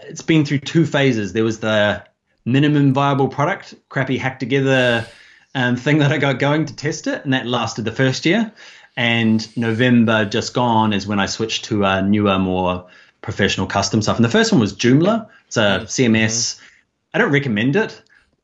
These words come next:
Speaker 1: I recommend it if you're like me, who can kinda do a bit of front-end design, just a little bit, you know, a little bit of H T M L, C S S. It meant that I needed no one. I mean, I could do it in the evenings, play around,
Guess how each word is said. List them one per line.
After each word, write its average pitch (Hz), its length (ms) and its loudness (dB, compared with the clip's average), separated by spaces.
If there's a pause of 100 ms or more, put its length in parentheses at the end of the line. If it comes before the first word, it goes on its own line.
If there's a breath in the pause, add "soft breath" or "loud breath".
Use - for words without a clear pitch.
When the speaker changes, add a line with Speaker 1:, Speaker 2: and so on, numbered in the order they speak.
Speaker 1:
I 127 80 -4
recommend 190 420 0
it 139 80 -2
if 127 160 -4
you're 113 200 -2
like 104 280 -4
me, 117 240 -4
who 117 140 -4
can 120 160 -12
kinda 147 240 0
do 139 160 4
a 135 40 2
bit 143 200 0
of 143 120 -2
front-end 151 480 -2
design, 151 440 2
just 139 120 -4
a 143 60 2
little 147 240 6
bit, 147 500 0
you 135 80 2
know, 135 120 4
a 139 40 4
little 147 160 2
bit 143 80 2
of 143 80 0
H 143 200 -2
T 147 60 -4
M 143 40 2
L, 131 80 2
C 139 100 0
S 135 120 2
S. 147 120 2 (280 loud breath)
It 127 100 2
meant 147 200 4
that 123 120 0
I 113 220 0
needed 110 260 0
no 98 200 0
one. 92 220 -4
I - 80 -20
mean, 110 200 2
I 98 60 0
could 104 120 -4
do - 80 -8
it - 40 -2
in 110 40 -2
the 104 80 0
evenings, 98 480 -4 (180 soft breath)
play 165 160 0
around, 95 460 -4